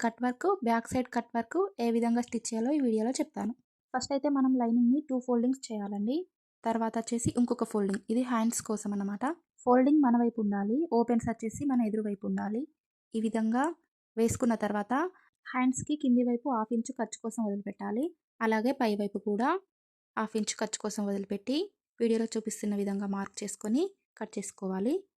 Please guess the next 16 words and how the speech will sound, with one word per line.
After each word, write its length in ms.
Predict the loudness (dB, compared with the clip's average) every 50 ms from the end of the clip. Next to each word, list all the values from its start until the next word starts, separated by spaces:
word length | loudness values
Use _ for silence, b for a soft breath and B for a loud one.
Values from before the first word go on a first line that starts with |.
| _ _ _ _ _ _ _ _ _ 0
కొలత 280 | 2 4 4 4 4 2 4
హ్యాండ్ 240 | 4 6 6 4 4 2
కన్నా 280 | 2 0 2 4 4 4 4 4 4
వన్ 160 | 4 4 4 4
ఇంచు 200 | 2 0 0 0 -2 -2
ఎక్స్ట్రా 280 | -2 -4 -4 -4 -4 -2 -2
తీసుకోవాలి. 600 | -2 -4 -4 -4 -6 -6 -4 -2 -2 -2 -2 -4 -6 -8 _ _ _ _ _ _ _ _ _ _ _ _ _ _ _ _ 0
మనం 160 | 2 4 4 4 4
ఇప్పుడైతే 400 | 2 2 0 0 0 0 0 0 0 0 0
ఫ్రంట్ 280 | 0 2 2 2 2 0 0
పార్ట్‌ని 320 | -2 -2 0 0 -2 -2 0 -2
కట్ 160 | -4 -4 -4 -8
చేసుకోవాలి 600 | -10 -10 -10 -12 -12 -10 -8 -6 -4 -4 -4 -6 -6 -4
ఫ్రెండ్స్, 280 | -2 -2 -2 -2 -2 -6 -18 _ _ -2 0
ఎందుకంటే 520 | 2 2 0 0 -2 -4 -2 -2 -2 -2 -2 -2 -2
ఫ్రంట్ 340 | -2 -2 0 0 -2 -4